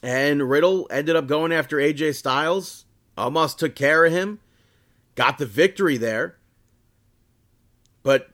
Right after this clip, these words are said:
when he went to pin Riddle, A J Styles told him to stop. "Let's cause more damage. Let's keep beating him down."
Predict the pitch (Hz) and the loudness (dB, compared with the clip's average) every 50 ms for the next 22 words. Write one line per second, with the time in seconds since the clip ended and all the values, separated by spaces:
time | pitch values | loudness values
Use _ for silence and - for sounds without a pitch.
0 | _ _ _ - 113 135 139 143 143 139 147 151 139 151 151 135 - 147 101 - | _ _ _ -6 -2 -2 0 0 0 0 0 0 2 0 0 0 -2 -6 -6 -2
1 | - 147 170 226 269 262 233 202 147 131 - - _ _ _ _ _ - 110 104 | 0 2 2 2 2 2 -2 -4 -4 -8 -16 -20 _ _ _ _ _ -18 -6 2
2 | 127 127 123 120 123 131 180 180 - _ _ _ - 151 175 165 185 202 185 185 | 2 2 4 4 0 -2 -2 -4 -8 _ _ _ 0 0 0 4 4 4 4 2
3 | - 190 175 185 190 190 185 - 202 185 180 170 156 139 - - - - 135 107 | 0 -2 -2 0 -2 -2 -2 -2 -2 -4 -2 -4 -8 -8 -8 -10 -6 -4 -4 -2
4 | 117 143 175 - - _ _ _ _ _ _ _ _ _ _ _ _ - 98 120 | 0 -2 -2 -4 -6 _ _ _ _ _ _ _ _ _ _ _ _ -10 -6 -4
5 | 139 143 - - - 156 156 156 117 123 127 127 135 160 196 160 131 120 104 101 | -4 -4 -6 -8 -6 -4 -4 -4 -4 -4 -4 0 2 2 2 2 0 -2 -2 -2
6 | 117 120 131 165 151 131 139 131 - - - 165 156 113 123 151 165 175 180 185 | -4 -4 -6 -6 -6 -8 -8 -8 -8 -10 -8 -8 -8 -4 -2 -2 -2 -2 -4 -4
7 | 175 147 131 127 113 110 120 143 185 202 | -6 -4 -6 -6 -6 -4 -6 -6 -8 -10